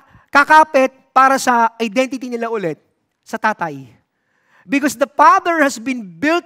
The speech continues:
by God, designed by God to be objective. Alam mo, anak, I have affirmed you for so long.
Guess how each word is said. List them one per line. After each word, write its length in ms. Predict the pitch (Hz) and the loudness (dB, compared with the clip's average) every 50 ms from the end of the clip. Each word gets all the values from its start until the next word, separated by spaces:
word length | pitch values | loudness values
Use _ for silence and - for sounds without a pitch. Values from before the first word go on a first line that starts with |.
| _ _ | _ _
by 240 | - 214 247 269 247 | -4 -2 -2 -2 0
God, 400 | 190 247 247 226 208 185 156 147 | 0 2 2 2 2 0 -2 -6
designed 560 | 160 262 247 - - 311 302 330 339 339 311 | -8 -8 -8 -2 0 0 0 0 -2 -4 -4
by 160 | 285 285 285 | -4 -2 -2
God 340 | 285 226 226 220 214 214 202 - _ - _ _ - | -2 0 0 0 2 0 -2 -6 _ -20 _ _ -8
to 80 | 285 302 | -2 0
be 80 | 330 330 | 2 2
objective. 640 | 349 339 294 226 214 262 247 247 _ - 220 208 - | 2 2 0 -2 0 -2 -2 -2 _ -10 -12 -6 -4
Alam 160 | - 233 269 285 | -4 -2 0 0
mo, 60 | 330 311 | 0 0
anak, 240 | 285 269 269 277 - _ _ _ _ _ _ _ | 2 0 -2 -2 -4 _ _ _ _ _ _ _
I 160 | _ - 240 247 | _ -2 -2 0
have 80 | 240 | -2
affirmed 400 | 254 240 196 262 277 311 320 311 | -4 -2 0 0 -2 -2 -2 -6
you 80 | 311 302 | -10 -8
for 160 | - 285 277 | -6 -6 -6
so 240 | - - 262 247 247 | -6 -4 -4 -4 -4
long. 320 | 240 214 180 165 160 156 | -4 -6 -6 -6 -10 -16